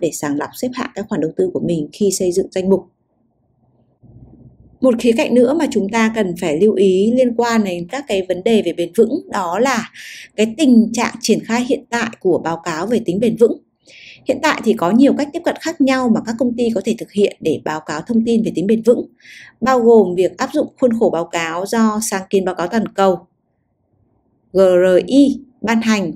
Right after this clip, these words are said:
hoặc là lập báo cáo tích hợp thông tin E S G. Những cái cách tiếp Hiện tại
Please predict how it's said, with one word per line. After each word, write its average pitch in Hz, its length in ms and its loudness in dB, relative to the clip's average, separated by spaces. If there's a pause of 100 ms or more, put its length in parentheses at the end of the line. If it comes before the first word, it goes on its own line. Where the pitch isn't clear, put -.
hoặc 175 220 -8
là 156 360 -2
lập 170 180 0
báo 156 100 -6
cáo 175 140 -6
tích - 140 -10
hợp 226 240 2
thông 220 180 -2
tin 233 240 2
E 220 260 2
S - 80 -4
G. - 20 2 (760)
Những 285 180 2
cái 330 180 0
cách 370 200 -4
tiếp 381 100 0 (2500)
Hiện - 200 0
tại 285 180 0